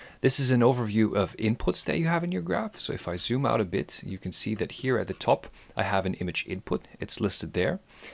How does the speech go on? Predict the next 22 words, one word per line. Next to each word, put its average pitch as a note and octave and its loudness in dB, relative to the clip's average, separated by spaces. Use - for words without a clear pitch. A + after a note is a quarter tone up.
Then G#2 0
we G#2+ 6
have G#2 2
output - 8
images, F#2+ 0
which - -6
again E2+ -2
can E2+ -8
be E2 -6
collapsed E2+ -4
and F2 -8
expanded, C3+ 0
is B2+ 4
an A2+ 6
overview G#2 6
of F#2+ 0
all F#2 6
the - -6
outputs - -2
that - -10
I F2 -6
have. - -12